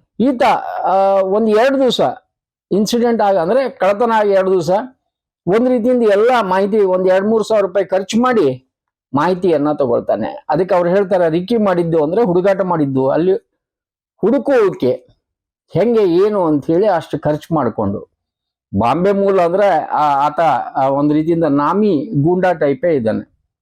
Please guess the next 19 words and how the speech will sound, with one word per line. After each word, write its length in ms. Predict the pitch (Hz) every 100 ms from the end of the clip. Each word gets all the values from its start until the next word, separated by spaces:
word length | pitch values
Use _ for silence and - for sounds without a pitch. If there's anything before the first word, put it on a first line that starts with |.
| _
ನೀವು 160 | 143 143
ನೋಡ್ಬೋದು. 580 | 143 156 139 131 131 170
ಹಾಗೆ 640 | 170 202 196 202 - _ _ _ -
ಈತ 180 | 185 202 170
ಬೇರೆ 280 | 143 214
ಬೇರೆ 280 | 233 254 226
ಕೇಸ್ಗಳು 500 | 208 202 202 185 160
ಕೂಡ 160 | 180 185
ಇದ್ದಾನೆ 440 | 160 151 151 147
ಅಂತ 200 | 131 123
ಹೇಳಿ 560 | 147 180 247 143 160 _ _ _ -
ಆತನನ್ನ 460 | 143 170 156 156
ಈಗ 280 | 135 131 127
ತನಿಖೆನಲ್ಲಿ 840 | 120 110 170 208 196 196 170 160
ಎಲ್ಲ 200 | 143 170
ಬಾಯಿ 220 | 151 143 143
ಬಿಡಿಸಕ್ಕೆ 560 | 135 120 131 127 165
ಪೊಲೀಸರು 480 | 131 143 139 131 185
ಸಿದ್ಧರಾಗಿದ್ದಾರೆ. 920 | - 117 107 110 101 98 - - _